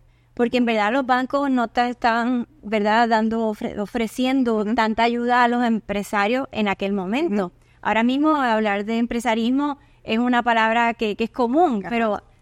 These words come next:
Speaker 1: hace siete años, ocho años, no era tanto de hablar de empoderamiento, ni, ni de propósito,
Speaker 2: Y los
Speaker 1: eso,
Speaker 2: fondos no estaban
Speaker 1: ni
Speaker 2: tan
Speaker 1: los fondos
Speaker 2: accesibles.
Speaker 1: eran tan accesibles. Hoy día sí.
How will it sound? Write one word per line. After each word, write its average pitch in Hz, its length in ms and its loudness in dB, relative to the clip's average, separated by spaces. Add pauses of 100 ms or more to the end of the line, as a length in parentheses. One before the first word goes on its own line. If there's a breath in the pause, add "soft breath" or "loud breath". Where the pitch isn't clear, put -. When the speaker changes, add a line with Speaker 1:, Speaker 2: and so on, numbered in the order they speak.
(100)
Speaker 1:
hace 262 280 -2
siete 269 440 -2
años, 262 320 0
ocho 247 220 -2
años, 254 320 0 (220 soft breath)
no 233 120 0
era 247 180 4
tanto 247 420 0
de 226 140 0
hablar 214 280 0
de 220 200 0
empoderamiento, 233 1300 0
ni, 202 280 0
ni 196 200 -2
de 185 200 -2
propósito, 233 1080 -2
Speaker 2:
Y 202 80 0
los 185 100 0
Speaker 1:
eso, - 60 -6
Speaker 2:
fondos 180 200 -4
no 202 60 -6
estaban 180 240 -4
Speaker 1:
ni 247 100 2
Speaker 2:
tan 254 80 2
Speaker 1:
los 247 100 -2
fondos 240 280 2
Speaker 2:
accesibles. 240 100 2
Speaker 1:
eran 226 200 2
tan 208 180 0
accesibles. 254 800 -2 (320 soft breath)
Hoy 311 220 2
día 339 280 0
sí. 180 340 -8